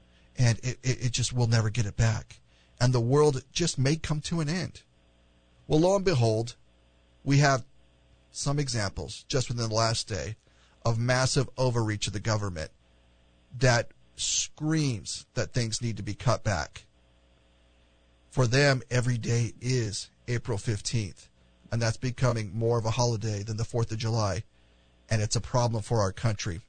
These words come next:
And so, I've already talked too much. I want to welcome in my boss, Daniel Turner. Yeah, that's the intro I give you, D T. That's how it's, it's <laughs> gonna be today. I hope you're having an okay Tuesday out in the farm.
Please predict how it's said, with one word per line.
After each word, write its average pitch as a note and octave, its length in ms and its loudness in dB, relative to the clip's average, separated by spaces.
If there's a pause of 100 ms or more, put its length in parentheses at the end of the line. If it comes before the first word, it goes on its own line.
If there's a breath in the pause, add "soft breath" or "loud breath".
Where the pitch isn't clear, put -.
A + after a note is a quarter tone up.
(380 soft breath)
And D#3 100 6
so, F#3+ 280 8
I've D#3 120 6
already F#3+ 160 6
talked F3 320 2
too F3 180 4
much. D#3 260 4
I E3 40 2
want F3+ 200 4
to F3 40 4
welcome E3+ 440 4
in E3 200 4 (260 soft breath)
my D3 200 6
boss, C#3+ 400 6
Daniel D3 580 4
Turner. D#3+ 420 2
Yeah, F#3+ 180 8
that's G#3 220 4
the A3 120 2
intro G#3+ 240 6
I F3+ 60 8
give F3 200 -2
you, C3 140 0
D A2+ 180 -4
T. A#2+ 240 0
That's D3 200 2
how D#3 160 4
it's, D3+ 160 0
it's - 220 4
<laughs> - 80 4
gonna - 340 8 (160)
be A#3 120 2
today. D3 400 6
I D#3 40 8
hope E3+ 200 4
you're F3 140 4
having D#3+ 260 4
an C#3+ 80 2
okay C#3 300 2
Tuesday A2+ 460 -2
out A2+ 100 4
in G2 40 -12
the A2 80 -6
farm. F2+ 320 -6